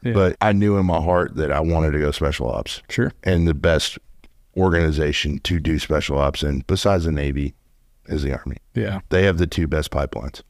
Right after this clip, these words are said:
Speaker 2: And I knew that. I already knew that.
Speaker 1: Yeah.
Speaker 2: And I'm gonna be honest, Black Hawk Down really sold me on it.
Speaker 1: Sure.
Speaker 2: <laughs> I'll go, go
Speaker 1: Hey, Top
Speaker 2: Ranger.
Speaker 1: Gun is,
Speaker 2: Yeah.
Speaker 1: I mean, that's sold me on the Navy
Speaker 2: Yeah,
Speaker 1: 'cause
Speaker 2: and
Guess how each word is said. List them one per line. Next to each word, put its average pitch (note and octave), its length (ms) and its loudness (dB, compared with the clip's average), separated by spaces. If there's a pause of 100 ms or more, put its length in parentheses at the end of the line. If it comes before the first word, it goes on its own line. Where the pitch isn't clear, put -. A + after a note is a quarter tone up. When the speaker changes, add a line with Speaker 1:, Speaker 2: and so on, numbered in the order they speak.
Speaker 2:
And G2 120 0
I A#2 40 2
knew E3 180 4
that. D2 240 -2
I G2+ 100 4
already A2 240 4
knew F2 140 2
that. C2+ 280 -4
Speaker 1:
Yeah. G#2 280 -2 (440)
Speaker 2:
And G2+ 440 2 (200)
I'm D#2+ 320 0
gonna D2+ 180 0
be C#2+ 100 0
honest, C#2+ 240 -2
Black C#2+ 220 0
Hawk C2+ 180 0
Down C2+ 240 -2
really C2 200 -2
sold C2+ 240 -4
me C2+ 100 -4
on C#2 140 -4
it. C#2 120 -8 (120)
Speaker 1:
Sure. C#3+ 400 2
Speaker 2:
<laughs> - 440 -6
I'll G2+ 80 2
go, G#2 140 4
go G2+ 80 2
Speaker 1:
Hey, E3 60 4
Top G2+ 280 2
Speaker 2:
Ranger. G2+ 60 -4
Speaker 1:
Gun E3 220 4
is, A#2 200 0
Speaker 2:
Yeah. G#2 180 4
Speaker 1:
I - 20 2
mean, B2 100 2
that's C#3+ 160 0
sold D3+ 260 2
me C#3+ 80 4
on C3+ 60 2
the C3 60 2
Navy C3 160 2
Speaker 2:
Yeah, A2+ 120 4
Speaker 1:
'cause B2 180 0
Speaker 2:
and B2 160 -2